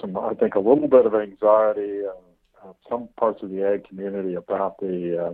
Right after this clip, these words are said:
the optics of this. Uh, in the end, uh, it doesn't appear that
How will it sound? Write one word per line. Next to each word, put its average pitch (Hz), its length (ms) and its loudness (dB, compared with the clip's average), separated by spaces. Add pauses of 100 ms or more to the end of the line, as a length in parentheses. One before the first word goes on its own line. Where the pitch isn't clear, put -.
(160)
the 92 100 -6
optics 110 560 6
of 101 200 -8
this. 101 240 0 (920)
Uh, 196 300 0 (220)
in 170 220 -2
the 147 220 -2
end, 165 420 0
uh, 123 520 0 (520)
it 127 140 -20
doesn't 131 320 -8
appear 120 520 -6
that 107 120 -16